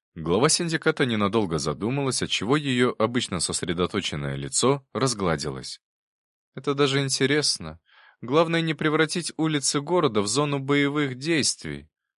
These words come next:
Посмотрим, как наш независимый герой будет выпутываться из такой переделки.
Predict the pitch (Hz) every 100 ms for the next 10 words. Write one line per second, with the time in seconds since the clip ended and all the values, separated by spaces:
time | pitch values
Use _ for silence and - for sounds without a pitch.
0 | - 180 - 175 127 - 87 - - 120
1 | 113 120 107 113 113 - 107 107 104 117
2 | 143 127 85 95 95 104 101 131 113 101
3 | - 104 107 - 113 104 - 107 113 113
4 | 98 80 - 78